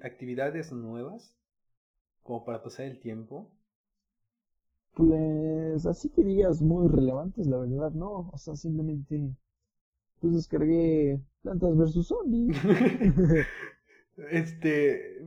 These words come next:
Speaker 1: hace rato mencionaste que te pusiste a componer, ¿no? Chido.
Speaker 2: Sí. Bueno, eso el primer mes, o sea, tampoco fue la gran cosa, pues, pero compuse, es que fue algo, creo que hasta impresionante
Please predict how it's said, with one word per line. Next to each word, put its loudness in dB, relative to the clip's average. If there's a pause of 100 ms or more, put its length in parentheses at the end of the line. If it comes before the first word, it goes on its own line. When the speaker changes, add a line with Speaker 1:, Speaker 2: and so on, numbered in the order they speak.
Speaker 1:
hace 0
rato 0
mencionaste 0
que -4
te -6
pusiste -8
a -2
componer, -4
¿no? -8 (720)
Chido. -10 (1120)
Speaker 2:
Sí. -4 (1000)
Bueno, 4
eso 4
el 4
primer 0
mes, -4
o -20
sea, -10 (580)
tampoco -4
fue -2
la 2
gran 0
cosa, -2
pues, -6
pero 2
compuse, 4
es -6
que 0
fue 4
algo, 2 (260)
creo 2
que -12
hasta 2
impresionante 4